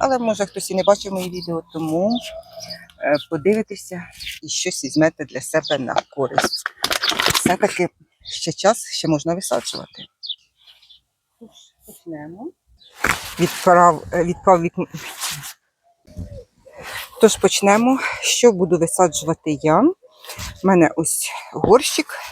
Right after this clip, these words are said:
ось квіточка. Чому так пізно буду висаджувати? Тому що все-таки, е, квітів було в мене багато, е, на продаж були квіти, і дещо в мене лишилось таке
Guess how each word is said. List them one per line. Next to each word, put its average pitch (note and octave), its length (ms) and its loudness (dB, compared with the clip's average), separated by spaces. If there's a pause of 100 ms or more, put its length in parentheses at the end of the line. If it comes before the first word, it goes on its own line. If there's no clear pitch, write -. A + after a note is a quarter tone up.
(420)
ось F3+ 220 0
квіточка. A3 760 2 (1400)
Чому B3 260 6
так - 360 -2
пізно F#3+ 260 2
буду F3+ 200 2
висаджувати? D4 840 2
Тому F#3+ 220 0
що - 220 -2
все-таки, G3+ 800 2 (880)
е, F3+ 240 8
квітів F#3+ 460 0
було G3 200 10
в F#3+ 40 6
мене F#3+ 260 4
багато, A3+ 600 4
е, C4 140 4 (880)
на F#3+ 220 0
продаж C#4 480 2
були C4 180 0
квіти, A#3+ 500 0 (120)
і G3+ 420 2 (400)
дещо G3+ 540 6
в F3+ 40 4
мене F3+ 260 6
лишилось C4 520 2
таке G#3+ 320 2